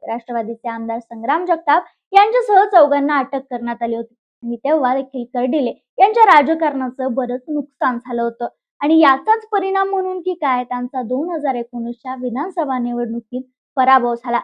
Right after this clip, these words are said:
राहुरी विधानसभा मतदारसंघातून प्राजक्त तनपुरे यांनी त्यांचा पराभव केला. पण दोन हजार चोवीसच्या लोकसभा निवडणुकीपासूनच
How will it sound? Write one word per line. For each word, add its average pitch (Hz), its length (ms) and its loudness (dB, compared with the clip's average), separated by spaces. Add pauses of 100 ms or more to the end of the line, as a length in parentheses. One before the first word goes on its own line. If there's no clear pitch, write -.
(300)
राहुरी 285 340 0
विधानसभा 262 540 -4
मतदारसंघातून 311 1000 0
प्राजक्त 359 720 2 (120)
तनपुरे 311 440 2
यांनी 262 260 0
त्यांचा 226 320 -8
पराभव 247 440 0
केला. 247 240 -2 (480)
पण 302 180 6 (340)
दोन 262 180 0
हजार 247 280 -2
चोवीसच्या 254 540 -4
लोकसभा 285 500 0
निवडणुकीपासूनच 247 1040 -4